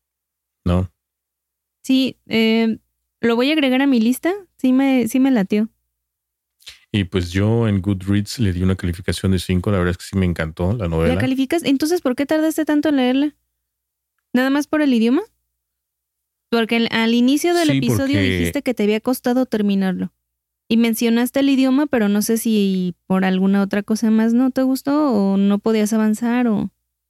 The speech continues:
Speaker 1: No, lo que sucede es que como, como estaba este, en inglés, entonces,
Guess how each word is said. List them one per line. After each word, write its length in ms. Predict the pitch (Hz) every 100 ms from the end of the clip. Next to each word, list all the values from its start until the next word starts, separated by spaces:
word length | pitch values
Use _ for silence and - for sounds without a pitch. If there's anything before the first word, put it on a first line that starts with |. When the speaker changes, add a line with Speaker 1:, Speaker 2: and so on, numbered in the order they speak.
| _ _ _ _ _
Speaker 1:
No, 260 | 107 117 123
lo 100 | 95
que 80 | 98
sucede 320 | 92 101 113
es 100 | 104
que 120 | 113
como, 460 | 95 90 87 82 78 _ -
como 240 | - 87 87
estaba 320 | - 98 101
este, 380 | 107 - 98 85
en 400 | 80 - 104 95
inglés, 300 | 90 98 104
entonces, 360 | 90 95 104